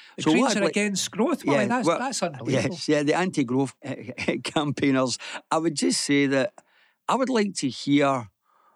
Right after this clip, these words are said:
Speaker 2: what the government, the S N P, have to say about the Greens' approach to this. I'd love to know what they've got to say.
Speaker 1: It's an impossible position, Willie, to have a partner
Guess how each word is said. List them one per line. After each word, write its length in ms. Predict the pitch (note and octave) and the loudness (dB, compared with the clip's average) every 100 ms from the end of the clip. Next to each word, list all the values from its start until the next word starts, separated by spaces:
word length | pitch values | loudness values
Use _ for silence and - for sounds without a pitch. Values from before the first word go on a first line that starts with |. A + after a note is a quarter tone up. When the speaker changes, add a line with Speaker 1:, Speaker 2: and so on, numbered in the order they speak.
| _ _ - | _ _ -4
Speaker 2:
what 400 | C3+ C#3 C3 - _ | 2 4 2 -2 _
the 100 | D3+ | -6
government, 540 | C3+ C#3+ C#3 D3+ C#3+ - | 0 0 0 -2 -2 2
the 140 | C#3+ | 2
S 140 | C3+ C#3+ | 2 2
N 200 | C3 A#2+ | 0 -2
P, 540 | - C#3+ E3 D3 B2 _ - | 0 2 2 0 -4 _ -4
have 260 | C#3 C#3 | -2 -2
to 120 | D3 | -4
say 380 | B2+ C#3 C#3 C3+ | -2 0 0 0
about 440 | - A#2+ B2+ B2 B2+ _ | -2 -4 0 0 0 _
the 100 | C#3 | -2
Greens' 720 | B2 B2 A#2+ A#2+ A#2+ A2+ - - _ - | 0 2 4 4 2 -2 -8 -10 _ -6
approach 400 | A#2+ - B2+ - | -6 -4 -4 -4
to 120 | - C3+ | -4 -2
this. 280 | A#2 - | -2 -4
I'd 160 | C#3+ B2+ | -4 0
love 180 | C3 A#2 | -2 0
to 100 | B2 | -4
know 120 | A#2+ | -2
what 160 | A#2+ - | -2 -2
they've 160 | A2+ | -4
got 200 | - - - | -4 -8 -6
to 80 | - | -8
say. 260 | A2+ A#2 _ _ _ _ _ _ | -8 -10 _ _ _ _ _ _
Speaker 1:
It's 380 | - F2+ - - _ - | -12 -8 -6 -6 _ -6
an 120 | B2 | -4
impossible 800 | A#2+ - - C#3 - A2+ A2+ G#2 | -4 -4 -2 -2 -2 -4 -6 -6
position, 480 | - G#2 G#2+ - A2+ | -10 -6 -6 -6 -4
Willie, 220 | A2+ G#2+ | -2 -4
to 140 | - G#2+ | -4 -6
have 120 | G#2+ | -4
a 80 | G#2 | -6
partner 560 | - B2 C3+ - A2+ | -2 -2 -2 -4 -8